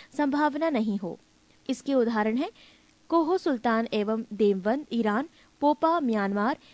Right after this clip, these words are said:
किलीमंजारो अफ्रीका, चिम्बराजो दक्षिण अमेरिका। कुल सक्रिय ज्वालामुखी का अधिकांश प्रशांत महासागर के तटीय भाग में पाया जाता है। प्रशांत महासागर के परिमेखला को अग्नि वलय, फायर रिंग of the Pacific भी कहते हैं।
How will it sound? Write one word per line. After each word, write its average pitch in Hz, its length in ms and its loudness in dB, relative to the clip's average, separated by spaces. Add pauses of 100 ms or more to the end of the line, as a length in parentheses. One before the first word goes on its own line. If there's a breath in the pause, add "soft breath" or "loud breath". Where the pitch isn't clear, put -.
(160 soft breath)
किलीमंजारो 277 760 2
अफ्रीका, 214 580 -2
चिम्बराजो 285 880 0
दक्षिण 202 380 -2
अमेरिका। 185 500 -2 (380 soft breath)
कुल 349 120 2
सक्रिय 349 400 2
ज्वालामुखी 226 540 0
का 294 160 0
अधिकांश 202 680 -2
प्रशांत 202 500 -4
महासागर 214 560 -2
के 247 180 -2
तटीय 202 360 -2
भाग 190 240 -2
में 262 180 -2 (340 loud breath)
पाया 269 280 2
जाता 185 300 -4
है। 185 160 -8 (340 loud breath)
प्रशांत 339 400 0
महासागर 294 540 2
के 311 180 -4
परिमेखला 208 680 0
को 302 200 -2 (320 loud breath)
अग्नि 294 360 0
वलय, 254 400 0 (320)
फायर 277 320 0
रिंग 262 260 0
of 220 220 -2
the 220 160 -4
Pacific 226 440 -4
भी 254 180 -2
कहते 185 280 -6
हैं। 185 200 -10